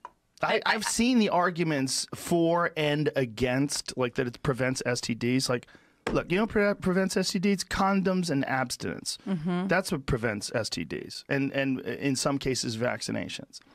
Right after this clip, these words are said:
Speaker 1: This is what prevents S T Ds. This circumcision is ridiculous. Doesn't even make any sense.
Speaker 2: Okay, cannot believe I stumbled into this 'cause I was talking about Andrew Yang.
Speaker 1: You fucked up.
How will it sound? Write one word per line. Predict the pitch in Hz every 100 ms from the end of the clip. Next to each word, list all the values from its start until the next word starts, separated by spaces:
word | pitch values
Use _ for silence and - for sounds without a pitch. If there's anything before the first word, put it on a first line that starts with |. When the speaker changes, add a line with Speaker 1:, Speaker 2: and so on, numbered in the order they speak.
| - _ _ -
Speaker 1:
This | 175 175
is | 165
what | 131 120
prevents | - 107 101 -
S | 80 -
T | -
Ds. | - - -
This | 156 - - - - - - 135
circumcision | - - 180 175 143 165 160 170
is | 147
ridiculous. | 156 160 151 - -
Doesn't | 170 175
even | 165
make | 160 151
any | 156
sense. | 143 - 156 -
Speaker 2:
Okay, | - 285 180
cannot | - 233 247
believe | 359 370
I | 359
stumbled | - 185 175 156
into | 151 180
this | - 156 -
'cause | 196 180
I | 175
was | 233
talking | 254
about | 262 311
Andrew | 302 285
Yang. | 330 254 - - 226 202
Speaker 1:
You |
fucked | 95 110 -
up. | - 160